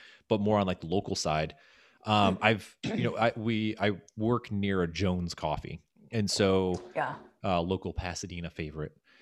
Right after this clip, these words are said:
Speaker 1: And there is a, I, like, I see the machine kind of out,
Speaker 2: Mm-hmm.
Speaker 1: like, whenever I've walked in,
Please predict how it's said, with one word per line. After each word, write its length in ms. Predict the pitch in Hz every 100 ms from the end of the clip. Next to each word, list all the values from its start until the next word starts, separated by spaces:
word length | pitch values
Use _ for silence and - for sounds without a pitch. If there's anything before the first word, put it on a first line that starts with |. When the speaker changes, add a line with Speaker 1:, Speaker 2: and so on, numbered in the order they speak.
| - - _
Speaker 1:
And 460 | 123 113 107 101 98
there 260 | 98 110 113
is 180 | 104 -
a, 460 | 98 95 92 90 85 - _ _ - - _ - _ -
I, 40 |
like, 140 | 123 104
I 80 | 104
see 240 | - 151
the 100 | 131
machine 500 | 107 - 110 110 120
kind 180 | - 110
of 80 | 92 -
out, 180 | 104 151
Speaker 2:
Mm-hmm. 180 | 139 147
Speaker 1:
like, 160 | 90 -
whenever 360 | 98 95 92 87
I've 180 | 82
walked 340 | 87 85 - 87
in, 260 | 85 95